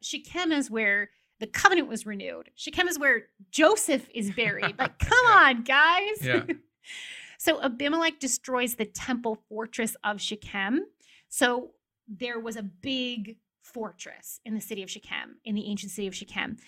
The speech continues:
Speaker 1: where we're told about a thousand people were hiding in it, and he burns it.
Speaker 2: Yeah.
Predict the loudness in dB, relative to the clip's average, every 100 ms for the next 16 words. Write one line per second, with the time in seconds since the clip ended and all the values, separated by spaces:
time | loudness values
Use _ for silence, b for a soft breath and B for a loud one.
0 | b b b 2 2 0 _ -12 -4 -4
1 | -4 -4 -2 -2 -4 -6 _ -2 2 2
2 | 2 0 -2 -4 -8 -6 -6 -8 -8 -4
3 | -4 -6 -14 -18 -20 _ -12 -10 -12 _
4 | _ _ -4 0 0 -2 -8 -10 -12 -16
5 | -18 -20 _ _ _ _ -12 -10